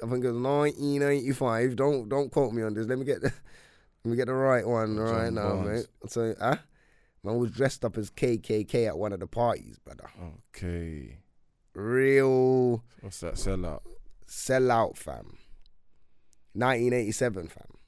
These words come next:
Speaker 1: The year man was born, brother.
Speaker 2: He was just in the party.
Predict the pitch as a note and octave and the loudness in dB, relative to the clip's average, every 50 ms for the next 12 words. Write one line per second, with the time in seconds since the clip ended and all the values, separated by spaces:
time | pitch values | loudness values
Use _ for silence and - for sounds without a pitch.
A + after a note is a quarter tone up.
0 | - - - - F#2 G2+ A2 A#2 A#2 A2+ A2+ A2 A2 A2 G#2 F2 F2+ G#2 G2+ F#2+ | -20 -20 -12 -8 -2 0 2 2 2 2 0 0 -2 -2 -2 -4 -6 -6 -6 -6
1 | E2 C2 A#1 - G1+ G1+ G1+ - - - _ - _ _ _ _ _ _ - _ | -8 -10 -14 -18 -20 -20 -20 -20 -20 -20 _ -20 _ _ _ _ _ _ -20 _
2 | _ _ _ _ _ _ _ _ _ _ _ _ _ - F#2+ F#2+ F2 E2+ - - | _ _ _ _ _ _ _ _ _ _ _ _ _ -14 -12 -10 -10 -10 -10 -10
3 | F2+ F2 - - F#2+ F#2 E2+ - G2+ G2 G2+ F#2 D#2 D2 D2+ - | -10 -10 -10 -10 -10 -10 -6 -4 -4 -4 -4 -4 -6 -10 -14 -16